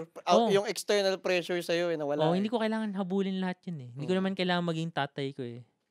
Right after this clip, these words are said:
Speaker 2: Kailangan ko lang maging ako.
Speaker 1: Maging ikaw.
Speaker 2: Tas ano?
Speaker 1: Actually, kay Nietzsche yan din. Na,
Speaker 2: Hmm.
Speaker 1: para kay Nietzsche,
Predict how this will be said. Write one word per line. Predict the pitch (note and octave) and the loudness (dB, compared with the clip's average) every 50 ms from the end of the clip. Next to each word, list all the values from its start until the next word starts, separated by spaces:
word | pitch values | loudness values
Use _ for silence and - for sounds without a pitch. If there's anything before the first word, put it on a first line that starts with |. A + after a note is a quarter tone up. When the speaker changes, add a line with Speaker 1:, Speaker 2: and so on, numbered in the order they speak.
| _ _ _ _ _ _ _ _ _ | _ _ _ _ _ _ _ _ _
Speaker 2:
Kailangan | - C#3 D3 D3 D3 | -2 -2 0 0 0
ko | D3 | 0
lang | D3 D3 | -2 -2
maging | C#3+ C3+ C3 B2+ B2 | -4 -6 -6 -8 -8
ako. | A2 - B2 | -8 -10 -10
Speaker 1:
Maging | A#2 B2+ C3 A#2+ | -10 -12 -14 -16
ikaw. | A#2 - - G#2 G#2+ - | -18 -18 -18 -20 -8 -2
Speaker 2:
Tas | - D3 D3+ - | -2 0 0 0
ano? | - D#3 C3+ B2 A2+ A#2 - _ _ _ _ _ _ _ - | -2 -4 -4 -6 -8 -12 -14 _ _ _ _ _ _ _ -14
Speaker 1:
Actually, | E3 - - G#3+ A3+ A#3+ | -8 -2 2 4 4 4
kay | A3 G3 F#3+ | 4 2 2
Nietzsche | F#3+ F3+ F3 - G#3 | 0 -2 -2 -2 -2
yan | F#3 D#3 D3 C#3+ D3 | -2 -2 -2 -2 -4
din. | E3 D#3+ C#3+ | -6 -6 -6
Na, | C#3 D3 D3+ D3+ D3+ D#3 D3+ D3 | -6 -4 -2 -2 -2 0 0 -2
Speaker 2:
Hmm. | C#3 B2+ B2 | -2 0 2
Speaker 1:
para | D#3 E3+ F3 F3+ | 2 4 4 4
kay | F3+ | 2
Nietzsche, | E3+ F3 E3+ E3+ - D#3 C#3 C#3 | 0 0 -2 -4 -4 -6 -6 -6